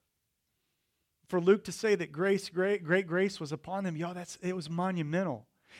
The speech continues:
And, and, and I would say humanly, it, it was impossible. Let me say that again. Humanly, it was impossible.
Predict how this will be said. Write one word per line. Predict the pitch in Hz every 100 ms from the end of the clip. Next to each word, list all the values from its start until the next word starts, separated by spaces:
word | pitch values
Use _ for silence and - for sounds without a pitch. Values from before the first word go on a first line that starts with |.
| -
And, | 208 202
and, | 202 196
and | 196
I | 196 233
would | 226
say | - - 196 180 - -
humanly, | - - 233 254 285 226 175 165 160 156 - -
it, | 196 185
it | 196 180
was | 175 156 -
impossible. | 175 151 185 175 - 127 107 - _ _ _ _ _ _ _ _ _ _ _ _ _ _ _ _ _ _ _ _ _ _ _ -
Let | 196
me |
say | 247
that | 233 214
again. | 190 214 160
Humanly, | - - 247 285 277 208 190 175
it | 165
was | 160 165
impossible. | 139 185 175 170 139 110